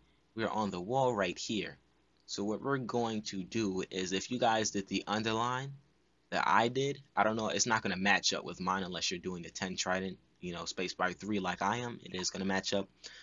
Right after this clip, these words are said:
But if you're doing a whole nother World Trade Center, it could match up. Just don't worry. Just follow me, follow me. All right, so if you put a line here, right, on the second line that you put underneath to make it look like this cool, uh, underline,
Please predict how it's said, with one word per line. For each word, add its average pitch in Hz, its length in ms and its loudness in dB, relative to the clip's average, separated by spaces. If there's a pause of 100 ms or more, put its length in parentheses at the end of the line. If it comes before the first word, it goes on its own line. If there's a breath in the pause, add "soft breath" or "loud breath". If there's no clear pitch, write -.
(120 loud breath)
But - 100 -2
if - 120 -4
you're 98 60 2
doing 98 240 2
a 87 60 2
whole 120 280 2
nother 120 220 4
World 123 240 6
Trade 117 280 2
Center, 117 300 0
it - 220 -4
could 143 260 6
match 87 320 2
up. 78 160 -6
Just - 380 -2 (880)
don't 113 180 2
worry. 95 320 4
Just - 340 -4 (280)
follow - 400 6
me, - 80 -20
follow - 240 0
me. - 40 -12 (600 loud breath)
All 90 80 0
right, 101 200 4
so 98 300 0
if 92 140 -6
you 135 80 0
put 143 160 4
a 131 80 6
line 123 320 6
here, 85 240 -4
right, 98 240 2
on 98 100 -2
the 90 80 0
second 127 420 4
line 117 260 2
that 87 240 -2
you 98 80 -2
put 78 260 -10 (580)
underneath 95 720 -2 (140)
to 87 100 -6
make 95 240 -4
it 82 80 -4
look 95 220 -4
like 87 160 -4
this 95 180 -2
cool, 101 460 -4
uh, 98 100 0
underline, 104 520 0